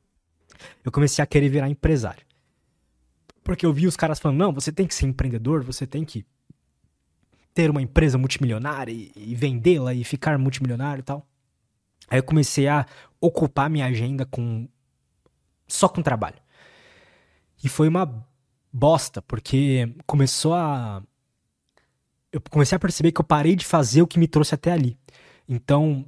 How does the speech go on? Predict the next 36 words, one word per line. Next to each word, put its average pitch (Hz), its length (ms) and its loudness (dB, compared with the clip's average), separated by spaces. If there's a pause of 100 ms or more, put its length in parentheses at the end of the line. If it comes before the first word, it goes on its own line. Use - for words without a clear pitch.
(500)
o 151 60 -4
que - 140 0
me 185 100 8
trouxe 190 520 4
até 151 180 2
chegar 143 220 0
no 147 60 2
momento 135 340 0
de 117 100 -2
sucesso, - 840 -2
vamos 117 180 0
botar 113 220 -4
assim, 110 220 -4
entre 113 200 -6
aspas, 123 440 -8 (280)
mas 123 140 -2
de 127 80 0
sucesso 139 720 -4 (100)
na 113 200 -4
vida, 135 240 -2
na 123 80 -2
internet, 127 460 -2
foi 170 280 2 (520)
eu 170 140 6
seguir 170 180 -2
minha 214 120 2
curiosidade 170 600 -2
e 170 40 -2
fazer 151 300 -2
aquilo 165 240 -2
que 170 120 -6
me 151 100 0
dá 143 140 -2
na 143 100 -2
telha 147 420 -4
e 113 340 -4